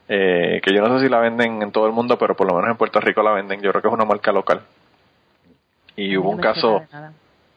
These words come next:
Speaker 1: Ok, pues qué bueno, porque esa, esa, lo que te da es con quitarte la ropa y grabarte en video y ponerla en las redes sociales. Eh, hubo un <laughs> escándalo en Puerto Rico por eso la semana pasada. Eh, en las,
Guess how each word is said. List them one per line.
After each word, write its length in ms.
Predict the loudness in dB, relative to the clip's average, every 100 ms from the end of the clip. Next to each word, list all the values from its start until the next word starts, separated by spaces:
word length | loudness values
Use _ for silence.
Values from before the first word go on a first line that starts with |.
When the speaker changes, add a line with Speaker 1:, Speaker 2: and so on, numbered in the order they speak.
| _ _ _ _ -10
Speaker 1:
Ok, 240 | -8 -8 -8 -8
pues 120 | -4
qué 120 | -2
bueno, 280 | 0 0 -2
porque 340 | -4 -2 0 0
esa, 300 | 0 0 2
esa, 600 | 0 0 0 0 -4 -10 -4
lo 140 | -2
que 60 | 0
te 120 | 2
da 180 | 2 2
es 80 | 0
con 520 | -2 -2 -4 -12 -8
quitarte 400 | -4 -2 0 0
la 140 | 0
ropa 340 | 0 0 0 0
y 120 | -2 -10 -4
grabarte 400 | 0 2 0 -2
en 80 | 0
video 240 | 0 0
y 40 | 0
ponerla 260 | 0 0
en 60 | 0
las 120 | 0
redes 180 | 0 -2
sociales. 400 | -4 -2 -2 -4 _ -20 -20 -20 -4 0 0 -2 -2
Eh, 760 | 0 2 0 -2 -4 -6 -10 -8
hubo 180 | -4 -2
un 80 | 0
<laughs> 0 |
escándalo 500 | 0 0 0 0 -2
en 80 | 0
Puerto 260 | 0 0 -2
Rico 260 | -2 -2
por 140 | 0 -2
eso 180 | 0 0
la 80 |
semana 240 | 0 -2 -2
pasada. 380 | -2 0 -2 -4 -12 -2
Eh, 200 | 0 2 0
en 160 | -2 -2
las, 220 | -2